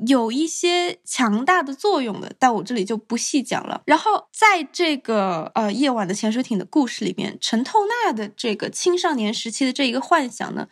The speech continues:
跟博尔赫斯掷下的硬币和这个富商去寻找硬币的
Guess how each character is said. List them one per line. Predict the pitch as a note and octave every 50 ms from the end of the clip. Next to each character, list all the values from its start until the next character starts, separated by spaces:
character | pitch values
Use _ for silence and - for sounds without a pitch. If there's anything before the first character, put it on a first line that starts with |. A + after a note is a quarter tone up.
| _
跟 | - G4+ G4+ G#4 G#4 G#4
博 | - A#3+ B3 C#4+
尔 | C#4+ G#3
赫 | G#3+ - - D#4 D4+ C4
斯 | C4 - - - D4+ C#4+
掷 | - - E4+ D4+
下 | D4 D4+ C#4+ C#4
的 | C4
硬 | C4+ D#4+ D#4+ C4 C4+
币 | C4 D#4 C4+ B3+
和 | - - A3 F#3 G3+
这 | - D4+
个 | C#4 - C4
富 | - - G4 D#4 B3+
商 | - - C4 B3+ C4
去 | - C#4+ C4+
寻 | C4 - - - A3 G#3+ A#3 D4
找 | - D4+ A#3 - -
硬 | D#4 D#4+ D4 C4+
币 | C4 C4+ C4+ B3
的 | F#3+ D#3+